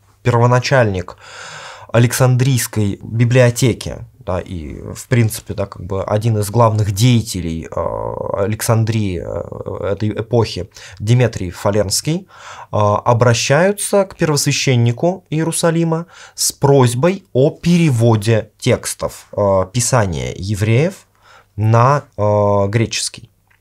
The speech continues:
Да, то есть для этого отряжается, да, семьдесят или семьдесят два переводчика, поэтому весь этот корпус текстов и получает название Септуагинта. В то время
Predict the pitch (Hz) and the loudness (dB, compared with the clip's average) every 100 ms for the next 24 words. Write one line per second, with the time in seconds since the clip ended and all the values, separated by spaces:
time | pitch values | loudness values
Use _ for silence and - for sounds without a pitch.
0 | _ 101 - 92 90 - 107 127 117 101 | _ -12 -10 -10 -10 -8 2 4 6 4
1 | 104 - 123 - 127 123 117 82 - - | 0 0 -2 0 2 2 2 0 -4 -10
2 | 87 - _ 92 87 - - 139 104 87 | -12 -14 _ -6 -6 -6 0 0 0 -4
3 | - - - 120 113 117 101 87 107 92 | -8 -10 -4 -2 0 -2 -2 -4 -6 -4
4 | 101 110 - 95 85 107 113 - 175 196 | 0 0 -2 -8 -8 -6 -6 -6 -4 -4
5 | - - - - - 147 139 117 104 95 | -6 -16 -20 -10 0 4 4 2 -2 -4
6 | 92 - 104 127 113 - - - 113 - | -6 -6 -2 2 2 0 -2 0 0 0
7 | 80 - 110 - - - 180 226 - 233 | -8 0 0 0 -8 -6 -4 -2 -4 -8
8 | - 220 - 151 127 139 147 165 131 110 | -6 -4 0 0 0 2 2 2 0 0
9 | 98 104 117 120 117 - 113 - 104 95 | 2 2 2 0 -2 -4 -4 -4 -2 -2
10 | 76 71 - - _ _ - - - - | -4 -10 -14 -20 _ _ -20 -20 -16 -16
11 | - - 214 233 165 123 | -12 0 0 2 2 0